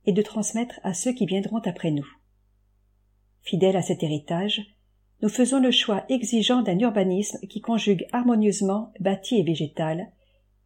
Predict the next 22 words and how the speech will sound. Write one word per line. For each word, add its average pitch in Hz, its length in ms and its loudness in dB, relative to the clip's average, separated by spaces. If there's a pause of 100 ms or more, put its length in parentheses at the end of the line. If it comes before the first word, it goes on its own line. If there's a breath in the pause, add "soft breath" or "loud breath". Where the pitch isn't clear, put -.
densité 220 440 2
maîtrisée 214 680 0
et 170 60 0
respiration 208 640 -2
naturelle. 156 640 -4 (1300)
Dans 170 100 -2
chacun 208 340 0
de 190 100 0
nos 170 120 2
projets, 180 560 -4 (600)
nous 185 80 -2
poursuivons 240 520 -2
cette 208 340 -4
quête 214 280 -4
d'harmonie 214 600 0
avec 175 320 -4
constance 208 640 -4
et 185 100 0
avec 175 240 0
détermination 185 880 0 (320)
dans 170 120 -2
l'intelligence 202 680 0